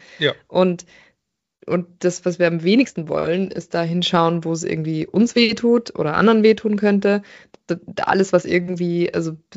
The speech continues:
Speaker 2: dunkel ist, will man sowieso nicht. Ähm, und, und li-, natürlich ist es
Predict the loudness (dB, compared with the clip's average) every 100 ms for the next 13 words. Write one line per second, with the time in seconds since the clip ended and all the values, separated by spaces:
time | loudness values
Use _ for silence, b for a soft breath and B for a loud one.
0 | -4 0 0 -2 0 2 2 -2 -2 0
1 | 0 -4 2 6 6 4 0 B B B
2 | B -2 2 4 2 0 -4 -4 -4 -8
3 | -4 -4 -2 2 4 4 2 -2 -4 2
4 | 2 2 2 2 0 -10